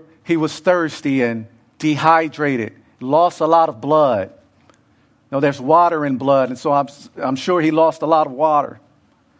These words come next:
He agonized in the Garden of Gethsemane. I'm sure he was concerned and he was in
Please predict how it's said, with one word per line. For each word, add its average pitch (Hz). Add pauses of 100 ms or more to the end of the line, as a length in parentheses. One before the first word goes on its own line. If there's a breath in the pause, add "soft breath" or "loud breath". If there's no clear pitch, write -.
(400 soft breath)
He 160
agonized 160
in 147
the 147
Garden 160
of 151
Gethsemane. 139 (1500)
I'm 123
sure 147
he 143
was 143
concerned 151
and 123 (160 loud breath)
he 156
was 151
in 139